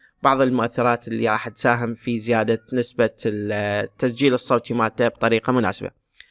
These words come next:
حاليا أنا دا أسجل هذا الصوت، آه، لكن مثل ما دا تلاحظون أكو نويز بالباك جراوند، أكو صياح، أكو، آه، آه، تريز، أكو هواية مسائل ممكن تعيق هذا الصوت. وأنا هسه سجلت هذا المقطع،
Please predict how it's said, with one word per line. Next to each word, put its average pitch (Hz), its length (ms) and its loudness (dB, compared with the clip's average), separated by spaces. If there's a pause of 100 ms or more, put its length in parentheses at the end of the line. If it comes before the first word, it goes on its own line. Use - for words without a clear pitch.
(120)
حاليا 208 440 8
أنا 202 80 6
دا 170 160 8
أسجل 127 320 0
هذا 104 200 0
الصوت، 165 360 2 (520)
آه، 127 520 6
لكن 151 480 6 (1040)
مثل 151 200 2
ما 127 120 6
دا 117 100 2
تلاحظون 123 400 0
أكو - 220 -4
نويز 117 320 2
بالباك 107 420 -4
جراوند، 107 320 -2
أكو - 280 -10
صياح، 110 560 -2
أكو، 107 440 -2
آه، 104 500 -4 (720)
آه، 107 640 -8
تريز، 131 600 2
أكو 127 220 0
هواية 139 320 6
مسائل 120 380 2
ممكن 120 280 -2
تعيق 107 320 -8
هذا 104 80 -4
الصوت. 120 260 -8
وأنا 196 240 2
هسه - 180 2
سجلت 135 500 -2
هذا 107 160 0
المقطع، 107 520 -2